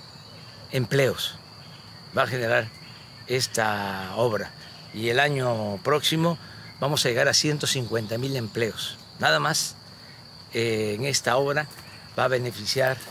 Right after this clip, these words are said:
a Chiapas, a Tabasco, a Campeche, a Quintana Roo y a Yucatán, al sureste que se había quedado rezagado por décadas. Es, eh, de los, eh, eh,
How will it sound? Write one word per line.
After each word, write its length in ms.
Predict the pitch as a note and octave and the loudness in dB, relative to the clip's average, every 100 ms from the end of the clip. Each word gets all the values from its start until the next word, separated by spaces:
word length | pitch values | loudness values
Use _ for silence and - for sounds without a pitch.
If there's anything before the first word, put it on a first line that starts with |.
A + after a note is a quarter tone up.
| - - - - - | -16 -18 -20 -20 -10
a 140 | G2+ | -6
Chiapas, 600 | - E3+ E3+ D#3+ D#3 D3+ | 2 6 6 6 4 4
a 80 | A2+ | 2
Tabasco, 680 | G2+ G#2+ C#3+ D#3 - - C3+ | -2 0 4 4 2 -2 -2
a 60 | |
Campeche, 680 | G#2 G#2+ F#2+ - D#3+ - D#3+ C3+ - - - - - - | 0 -2 -2 0 2 2 0 -2 -12 -18 -18 -18 -18 -6
a 100 | G#2 | -2
Quintana 460 | B2+ A2+ B2 A#2+ | 0 2 4 4
Roo 240 | A#2+ F3 E3+ - - - - - - - - | 6 4 4 -2 -20 -20 -20 -20 -20 -18 -4
y 80 | B2 | 0
a 40 | |
Yucatán, 540 | B2+ A#2+ A#2 F#2+ G#2+ F#2 - | 2 2 -2 2 0 0 -2
al 160 | - C3 | 0 0
sureste 540 | C#3 D#3 G3+ - F3+ | 2 4 4 4 0
que 360 | - D3 C#3 B2+ | 0 2 2 2
se 100 | C#3+ | 2
había 180 | D#3 F3 | 2 2
quedado 600 | D#3+ E3 E3+ D#3+ D#3+ C#3 | 2 4 4 4 4 4
rezagado 680 | C3+ C3+ D#3 C#3+ D#3 A#2+ - - - - - - - - - - - - | 4 4 6 6 6 4 -6 -14 -20 -20 -20 -20 -20 -18 -18 -18 -18 0
por 260 | C3+ B2+ A#2+ | 4 4 4
décadas. 840 | D#3 - B2 G2+ F#2 - - - - - - - - - - - - - - | 4 4 2 2 0 0 -2 -8 -16 -18 -18 -16 -16 -16 -18 -18 -18 -16 -4
Es, 340 | C#3+ E3+ - | 2 4 4
eh, 420 | C3+ B2+ A#2+ A#2 A2+ | 4 4 4 2 0
de 140 | A#2+ | 0
los, 380 | A#2+ A#2+ - - | -2 -2 -2 -2
eh, 440 | A2 A2 G#2 G2+ G2+ F#2+ - - - - - - - - G#2 | -2 -2 -4 -6 -8 -12 -16 -18 -20 -18 -18 -18 -20 -16 -10
eh, 240 | G#2 G#2 | -8 -8